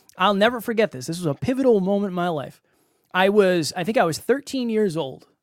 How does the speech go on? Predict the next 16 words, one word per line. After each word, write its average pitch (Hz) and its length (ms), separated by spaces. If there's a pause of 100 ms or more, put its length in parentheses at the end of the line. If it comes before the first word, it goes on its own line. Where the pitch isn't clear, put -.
(100)
and 170 340
I 170 140
was 175 320
playing 208 720 (400)
in 180 100
the 175 80
All-Star 180 500
team 156 300
or 147 80
on 170 180
the 170 80
All-Star 151 320
team 147 360
in 147 180
Little 180 200
League. - 260